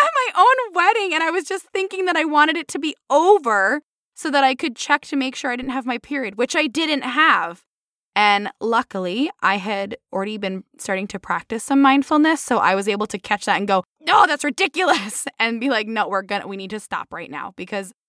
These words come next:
I was letting one of the most important and beautiful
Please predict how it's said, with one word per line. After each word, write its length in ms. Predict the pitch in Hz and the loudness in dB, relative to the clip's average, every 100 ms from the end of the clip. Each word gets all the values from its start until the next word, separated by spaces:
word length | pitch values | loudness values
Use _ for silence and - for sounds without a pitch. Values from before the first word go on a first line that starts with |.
| _ _ - | _ _ -2
I 100 | 262 | 0
was 140 | 302 | 0
letting 260 | 294 311 277 | -2 -2 0
one 120 | 254 254 | -2 -2
of 40 | |
the 60 | 247 | -4
most 220 | 240 - | -6 -6
important 600 | 247 254 _ 226 - 254 | -6 -8 _ -10 -6 -4
and 140 | 240 | -4
beautiful 720 | 214 214 214 220 220 214 202 | -6 -6 -6 -4 -6 -4 -6